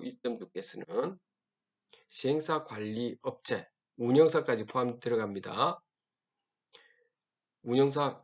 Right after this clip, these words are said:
시행사, 운영사 관리 업체를 상대로 형사 고소를 하고 민사 소송을 대부분 집합 건물마다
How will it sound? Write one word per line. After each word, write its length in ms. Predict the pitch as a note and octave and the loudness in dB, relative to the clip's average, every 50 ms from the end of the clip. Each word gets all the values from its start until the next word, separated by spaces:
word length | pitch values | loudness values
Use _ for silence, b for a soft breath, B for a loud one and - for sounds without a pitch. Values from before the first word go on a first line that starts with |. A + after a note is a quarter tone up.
| _ _ | _ _
시행사, 640 | - - C3 B2+ C#3 C3+ - C#3+ G#2 - - - _ _ _ | -4 -2 0 0 0 0 0 -2 -2 -2 -6 -14 _ _ _
운영사 720 | A#2 A#2 A#2 A#2+ B2+ B2+ - B2 G2+ G#2 A2 C3 - - - - | -4 -2 0 0 0 0 0 -2 0 2 2 2 2 0 -4 -10
관리 320 | - - G#2 G#2+ A2+ A#2+ A#2 | -6 -4 -2 0 2 4 2
업체를 600 | A2+ - - - C3+ A#2+ A#2+ B2+ D3 E3 F3 E3+ - | 2 2 -4 -4 -4 0 0 2 0 0 -2 -6 -12
상대로 560 | - - A#2 A2+ G#2+ A#2 A#2 - - - - _ _ | -10 -8 -6 -6 -2 -2 0 0 -2 -4 -8 _ _
형사 540 | - - C#3 C3 C3 B2+ - D3+ C#3+ C3+ C3+ | -12 -6 -4 -2 -2 -2 -2 -2 -4 -4 -4
고소를 460 | - - A2 - D#3+ D#3 C3 A2 G2 | -8 -10 -8 -6 -6 -4 -4 -6 -8
하고 500 | F#2+ F#2+ - F2 F2+ G2 A#2+ D3 D#3 b b b b b b b | -8 -10 -8 -4 -2 0 0 0 -2 b b b b b b b
민사 480 | - G#2+ A2+ A#2 B2 C3 B2+ - D3+ C#3 | -8 -6 -2 0 0 0 0 -2 -2 -4
소송을 680 | B2 - D#3 - - A#2+ G2 F#2 F#2 A2 C3 D#3+ F3 E3+ _ _ _ _ _ _ _ - | -4 -6 -6 -4 -4 -4 -2 0 0 0 0 0 -4 -8 _ _ _ _ _ _ _ -8
대부분 420 | - G#2+ A2 C#3+ D3+ D#3 E3 D#3 | -8 -6 -4 -4 -4 -4 -6 -6
집합 520 | - - - - _ - D3+ C#3+ - _ | -6 -10 -10 -12 _ -12 -12 -12 -12 _
건물마다 720 | - - G#2+ A2 B2 B2+ A#2+ B2+ C#3+ D3+ - G#2 G2+ - | -10 -8 -4 -4 -2 -2 0 0 -2 -2 -2 -6 -8 -12